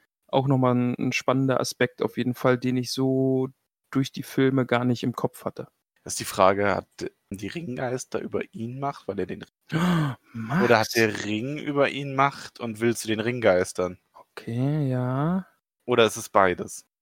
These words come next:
Speaker 1: Aber wenn Frodo jetzt den Ring trägt, kann er dann die Ringgeister befehligen?
Speaker 2: Oh, wir kommen jetzt schon zu dem Exkurs. <laughs>
Speaker 1: <laughs>
Speaker 2: Ähm, den Ring zu nutzen und ihn zu unterwerfen, sind zweierlei.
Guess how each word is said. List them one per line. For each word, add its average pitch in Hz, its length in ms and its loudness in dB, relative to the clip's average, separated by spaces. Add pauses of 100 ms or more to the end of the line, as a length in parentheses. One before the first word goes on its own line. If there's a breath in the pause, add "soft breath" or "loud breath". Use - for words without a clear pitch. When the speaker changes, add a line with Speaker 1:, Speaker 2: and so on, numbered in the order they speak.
Speaker 1:
Aber 110 240 -6
wenn 117 140 0
Frodo 156 480 4
jetzt 135 260 2
den 127 160 0
Ring 156 440 4
trägt, 120 400 0
kann 143 160 0
er 139 80 4
dann 127 160 2
die 123 80 0
Ringgeister 123 880 2
befehligen? 117 640 -6 (340)
Speaker 2:
Oh, 120 200 -4
wir 113 100 -4
kommen 123 160 2
jetzt 131 160 8
schon - 180 0
zu - 100 -4
dem 104 120 -4
Exkurs. - 480 4
<laughs> - 100 4
Speaker 1:
<laughs> 156 1160 4
Speaker 2:
Ähm, 127 380 2 (180)
den 127 160 -2
Ring 131 220 2
zu - 160 -2
nutzen 147 920 -4
und 120 220 -8
ihn 117 100 -8
zu 117 160 -6
unterwerfen, 104 760 -2
sind 170 200 -10
zweierlei. 92 760 -2